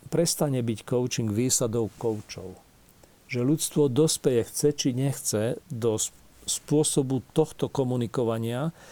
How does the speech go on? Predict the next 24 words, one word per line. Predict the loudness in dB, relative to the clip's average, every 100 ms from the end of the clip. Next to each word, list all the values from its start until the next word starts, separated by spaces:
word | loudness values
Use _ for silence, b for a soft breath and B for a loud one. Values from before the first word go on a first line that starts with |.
| B -2
kedy | 0 0
sa | 0
navzájom | -2 0 0 0 0
rešpektujeme, | 0 -2 -4 -6 -2 -2 0 -2 -4 B B B
kedy | -2 2 2
ja | 2
vnímam | 2 2 2 0
toho | 0 0
druhého | 2 2 2 0 0
ako | -2 -2 0
rovnako | 2 2 2 0 0 -2
kompetentného, | 0 0 0 0 0 -2 -4 -4 -2 0 -2 -2 B B B B -20 -20 -20 -20 -2 0
iba | 2 2
sa | 2 2
nevie | 2 2 2
k | -2
tým | -2
zdrojom | 0 2 2 0
tak | -2 0
ľahko | -2 -2 -2
dostať | 0 -2 0 -2 -2 -2
a |
ja | 0 0
som | 0